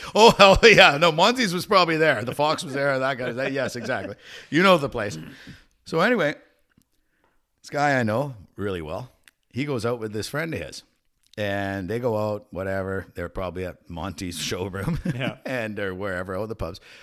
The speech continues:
Speaker 1: So then they're hungry. And, uh, like, "Oh, I'm hungry, right? And, uh, let's go to that restaurant." And they're, "I got no money." And his buddy says, "Oh, don't worry about it. I got money. I'll,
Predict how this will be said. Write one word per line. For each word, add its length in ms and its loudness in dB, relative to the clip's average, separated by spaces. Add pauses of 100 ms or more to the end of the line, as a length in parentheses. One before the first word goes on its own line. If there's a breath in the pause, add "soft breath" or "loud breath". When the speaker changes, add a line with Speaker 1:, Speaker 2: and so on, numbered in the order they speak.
(100)
Speaker 1:
So 200 -4
then 160 -4
they're 100 -2
hungry. 420 -2
And, 260 -10
uh, 220 -6
like, 160 -18
"Oh, 80 -12
I'm 100 -14
hungry, 280 -10
right? 140 -8
And, 180 -10 (400 loud breath)
uh, 380 -8 (300)
let's 120 -20
go 160 -10
to 100 -6
that 280 -8
restaurant." 680 -6
And 340 -6
they're, 160 -8
"I 180 -14
got 140 -14
no 120 -12
money." 320 -10
And 200 -12 (160)
his 100 -20
buddy 360 -6
says, 200 -12
"Oh, 80 -10
don't 140 -10
worry 140 -8
about 180 -8
it. 20 -8
I 80 -8
got 120 -12
money. 300 -12
I'll, 180 -14